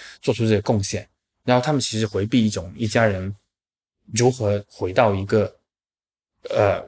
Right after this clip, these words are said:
这个一个地方去相处面对的一个，一个现实。然后，然后其实我就跟他们讲，其实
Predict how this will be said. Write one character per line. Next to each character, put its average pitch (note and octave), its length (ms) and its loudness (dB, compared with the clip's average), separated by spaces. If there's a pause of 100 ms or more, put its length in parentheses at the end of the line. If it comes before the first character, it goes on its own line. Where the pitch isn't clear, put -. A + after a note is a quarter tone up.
(100)
这 A#2 140 -2
个 G#2 180 2
一 G#2 80 -2
个 A2 80 0
地 B2 220 0
方 G#2 200 -2
去 G#2+ 140 -2
相 G#2+ 320 0
处 G2 220 -6
面 G2+ 200 -4
对 G2+ 140 -2
的 G#2 140 -10
一 G#2+ 40 -12
个， G2+ 220 -4
一 G#2 80 -6
个 G2+ 100 0
现 G2 300 -2
实。 - 340 -2 (540)
然 A#2 140 2
后， A#2 280 4
然 A2 160 -2
后 A2+ 240 4
其 G#2+ 160 -4
实 B2+ 200 0
我 G2+ 260 2
就 G2+ 140 0
跟 A2 160 -2
他 A2 80 -4
们 G2+ 120 -2
讲， F2 240 -6
其 - 160 -2
实 A#2+ 240 2